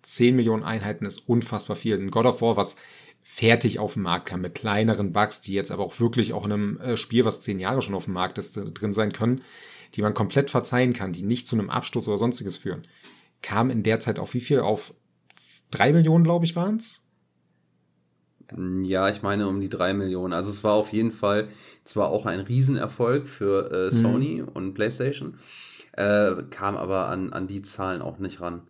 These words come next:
Speaker 1: Nee, äh, auch Sony braucht dafür einige Monate.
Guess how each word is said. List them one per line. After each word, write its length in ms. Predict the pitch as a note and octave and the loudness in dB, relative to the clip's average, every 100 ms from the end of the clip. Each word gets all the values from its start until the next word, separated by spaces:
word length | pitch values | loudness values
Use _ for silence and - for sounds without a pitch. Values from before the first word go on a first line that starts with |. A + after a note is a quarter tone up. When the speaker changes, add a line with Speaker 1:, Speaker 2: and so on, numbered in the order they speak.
| _ - | _ -8
Speaker 1:
Nee, 160 | G2 G2+ | -6 -6
äh, 360 | - C3 - | -8 -14 -12
auch 200 | - A2+ | -6 -4
Sony 400 | - - A2+ A#2 | -4 2 4 4
braucht 320 | F#2+ G#2 F#2+ - | 4 0 -4 -2
dafür 440 | G2 - G#2 F#2+ | -4 -2 -4 -4
einige 340 | G2+ A2 G2 | -4 -2 0
Monate. 640 | G2+ G2 G#2+ G2+ F#2 F2+ | 0 0 0 -2 -2 -4